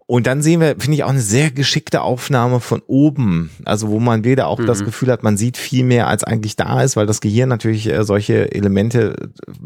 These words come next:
Speaker 1: fortführt. Und wir haben ja auch den Oberkörper schon gesehen. Das machen wir dann für den Filmemacher natürlich alles fertig in unserem Kopf. Und was wir sehen, das finde ich sehr, sehr nice,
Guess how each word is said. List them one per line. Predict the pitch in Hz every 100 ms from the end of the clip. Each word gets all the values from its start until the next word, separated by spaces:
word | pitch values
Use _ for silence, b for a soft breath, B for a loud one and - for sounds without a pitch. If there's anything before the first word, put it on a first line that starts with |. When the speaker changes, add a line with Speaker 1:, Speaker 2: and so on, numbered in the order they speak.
| 98
Speaker 1:
fortführt. | - - 120 123 - - - 143 156 180
Und | 139 113
wir | 101
haben | 110 120
ja | -
auch | -
den | 117 92
Oberkörper | 113 120 120 104 101
schon | 113 104
gesehen. | 104 123
Das | 110
machen | 107 107 110
wir | 101 -
dann | 92 98
für | - - 123
den | 123 120 107 B B B B B -
Filmemacher | 120 120 117 110 104 107
natürlich | 104 - 107 -
alles | 92 95 -
fertig | - 92 - 123
in | - 160
unserem | 120 110 95
Kopf. | - 147 - -
Und | - 180 226
was | - -
wir | 143
sehen, | 135 135
das | 120 -
finde | 120
ich | 110
sehr, | 104 113
sehr | 117 104
nice, | 101 101 110 131 -